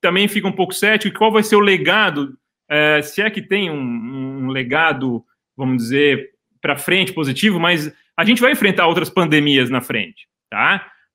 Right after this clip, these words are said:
Qual que vai ser a nossa, é, o nosso aprendizado em relação a essa pandemia? A gente aprendeu lá no influenza há quase uma década atrás, né? A gente aprendeu a construir melhor sistemas de informação, construir melhor um sistema de vigilância.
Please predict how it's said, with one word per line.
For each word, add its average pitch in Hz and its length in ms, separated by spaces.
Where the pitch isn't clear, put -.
Qual 247 160
que 254 120
vai 208 200
ser 220 320
a 160 100
nossa, 185 720
é, 151 180
o 151 40
nosso 220 180
aprendizado 170 1040
em 143 100
relação 147 480
a 147 60
essa 147 200
pandemia? 131 460
A 120 60
gente 156 180
aprendeu 202 520
lá 165 140
no 160 100
influenza 151 680
há 135 120
quase 143 320
uma 143 120
década 135 360
atrás, 113 440
né? 160 260
A 131 60
gente 135 160
aprendeu 185 720
a 147 460
construir 175 460
melhor 170 440
sistemas 156 440
de 143 80
informação, 143 500
construir 170 320
melhor 160 380
um 160 40
sistema 156 320
de 151 100
vigilância. 143 680